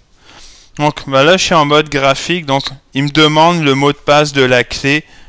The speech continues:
via une interface graphique. Là. Mais là, en fait, là, ce qu'il me demande, il dit « Unlock the private key »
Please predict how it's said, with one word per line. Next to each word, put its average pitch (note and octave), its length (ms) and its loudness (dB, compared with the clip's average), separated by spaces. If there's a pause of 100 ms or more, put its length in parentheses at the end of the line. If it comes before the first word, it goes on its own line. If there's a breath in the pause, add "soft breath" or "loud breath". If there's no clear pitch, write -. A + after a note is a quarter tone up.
(120)
via C3 200 0
une C3 80 -2
interface B2+ 580 -2
graphique. B2+ 560 -8
Là. A3+ 140 -6 (380 loud breath)
Mais B2+ 100 -2
là, D3+ 120 4
en D#3 100 4
fait, F#3 200 2
là, F#3 160 4
ce - 80 2
qu'il E3+ 140 -2
me D3+ 100 0
demande, D3+ 480 0
il C#3 100 -4
dit « D3+ 160 -2 (100)
Unlock F3+ 540 2
the C#3 120 -2
private D#3 600 0
key » G#3+ 300 -4